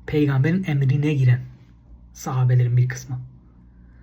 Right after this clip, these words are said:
Buradaki esas nedir? Sen peygambere odaklanmak zorundasın.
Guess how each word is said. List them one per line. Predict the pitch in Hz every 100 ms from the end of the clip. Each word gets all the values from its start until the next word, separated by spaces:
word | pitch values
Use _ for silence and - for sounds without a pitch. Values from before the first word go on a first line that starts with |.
| - - - -
Buradaki | 135 135 123 -
esas | 151 127 170 139
nedir? | 147 170
Sen | - - 160 131
peygambere | - 135 131 131 131 -
odaklanmak | - 139 127 151 127 131 127
zorundasın. | - 131 127 127 -